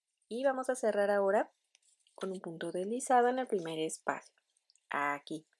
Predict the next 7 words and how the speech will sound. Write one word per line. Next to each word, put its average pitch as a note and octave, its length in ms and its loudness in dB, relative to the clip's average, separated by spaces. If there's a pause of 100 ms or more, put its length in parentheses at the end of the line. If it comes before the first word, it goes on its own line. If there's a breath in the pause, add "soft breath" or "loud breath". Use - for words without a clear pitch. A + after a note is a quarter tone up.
(340)
así, D#3 300 -8
¿dónde A#3+ 580 2
quedó, A#3+ 240 2
verdad, A#3 320 2
el A#3+ 80 0
primer F#3+ 320 -2
espacio? - 480 -4